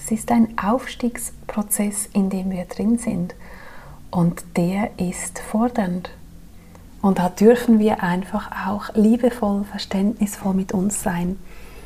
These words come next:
Fünf Grad sein lassen, uns ausruhen, wenn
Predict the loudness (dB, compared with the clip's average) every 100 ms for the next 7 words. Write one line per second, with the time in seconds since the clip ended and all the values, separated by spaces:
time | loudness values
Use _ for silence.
0 | -18 -18 -18 -18 -18 -18 -16 2 8 8
1 | 6 2 2 2 2 0 -2 -4 2 2
2 | 2 0 -2 -4 -2 0 2 2 2 -2
3 | -2 2 2 2 0 0 2 2 0 -2
4 | -14 -18 -20 -20 -12 -2 0 2 2 0